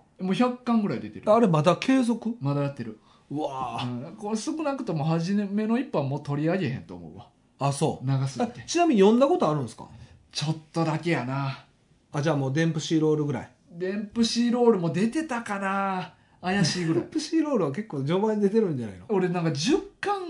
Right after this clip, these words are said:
Speaker 1: も読んで
Speaker 2: 絶対出てるんじゃない？
Speaker 1: あ、出てる？
Speaker 2: 絶対出てるんじゃない？
Speaker 1: あ、もうそんな早出てたっけ？
Speaker 2: いや、ごめんなさい。そんなにしっかり俺も覚えてない。
Speaker 1: あー。
Speaker 2: でも俺も五十巻ぐらい。
Speaker 1: あ、結構読んでるやん。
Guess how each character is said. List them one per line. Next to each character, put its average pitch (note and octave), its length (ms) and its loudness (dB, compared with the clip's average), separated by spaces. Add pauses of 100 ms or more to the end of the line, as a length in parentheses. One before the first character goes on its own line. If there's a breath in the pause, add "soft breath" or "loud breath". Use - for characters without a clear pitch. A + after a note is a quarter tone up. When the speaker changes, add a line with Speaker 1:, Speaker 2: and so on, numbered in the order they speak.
(280)
Speaker 1:
も E3+ 120 0
読 F3+ 180 6
ん G3 140 -2
で - 100 0
Speaker 2:
絶 C#4 80 6
対 - 0 -
出 B3+ 140 4
て B3 80 2
る - 0 -
ん A#3+ 60 4
じ - 20 8
ゃ - 20 6
な E3+ 80 4
い？ - 20 4
Speaker 1:
あ、 - 40 -2
出 C#4 100 4
て F4+ 80 6
る？ D4+ 220 2
Speaker 2:
絶 C#4 260 0
対 D4+ 140 2
出 C#4 60 -2
て C#4 80 0
る C#4+ 80 2
ん - 20 0
じ G3+ 60 -2
ゃ C#3+ 40 -4
な A2 60 -8
い？ - 80 -14
Speaker 1:
あ、 G3 280 2
も D#4+ 200 0
う - 40 -6
そ D#4 220 -6
ん - 20 -10
な G4+ 100 -2
早 F3+ 180 0
出 F#3 80 -2
て - 0 -
た - 0 -
っ - 0 -
け？ F#3+ 60 2
Speaker 2:
い - 20 -
や、 F#3 60 4
ご G3 80 6
め G3 40 2
ん F#3 40 0
な - 20 -6
さ D#3+ 100 -4
い。 D#3 100 -6
そ A#3 200 0
ん B3+ 120 -4
な A#3+ 120 4
に A3 100 2
し E3+ 220 -8
っ - 40 -20
か - 120 0
り F#3+ 60 4
俺 F3+ 240 2
も D3+ 160 2
覚 D#3 140 2
え - 40 4
て D3 80 0
な B2 60 -4
い。 - 20 -4
Speaker 1:
あ - 20 -4
ー。 C3 40 -4
Speaker 2:
で D#3 40 0
も E3+ 140 2
俺 G#3+ 100 6
も E3+ 80 2
五 F#3 160 8
十 A3+ 160 4
巻 F#3 320 -4
ぐ D#3 60 0
ら - 60 -8
い。 - 20 -16
Speaker 1:
あ、 - 680 0
結 F#3+ 280 4
構 A3+ 160 8
読 G3 100 6
ん F3+ 40 0
で F3 120 2
る F3 60 2
や D#3+ 80 2
ん。 A#2+ 100 -4